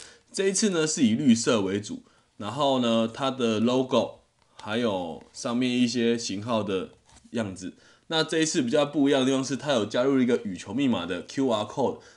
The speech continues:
这个羽球密码的Q R code 呢，就是，呃，你只要扫描就会进入到我们的 LINE 群里面，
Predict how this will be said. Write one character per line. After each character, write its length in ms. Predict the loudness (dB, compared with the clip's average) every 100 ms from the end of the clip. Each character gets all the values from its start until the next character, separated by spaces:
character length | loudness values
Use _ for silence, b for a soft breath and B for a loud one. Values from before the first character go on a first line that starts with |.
| B
这 160 | -2 2
个 140 | 4
羽 100 | 4
球 140 | 4
密 100 | 0
码 100 | 0
的 60 | 0
Q 160 | 2 2
R 100 | 2
code 240 | 2 2
呢， 100 | 2
就 120 | 0 -2
是， 340 | 0 0 0 B B B
呃， 200 | 0 2
你 140 | 2
只 100 | 0
要 140 | 0
扫 260 | 0 -2 -4
描 260 | -4 -8 -6
就 180 | 0
会 100 | 2 2
进 140 | 2
入 100 | 2
到 140 | 2
我 140 | 2 0
们 220 | -6 -6
的 360 | -4 -4 -6 -8
LINE 360 | -4 -2 -4
群 320 | -6 -8 -6 -6
里 100 | -2
面， 280 | -2 -2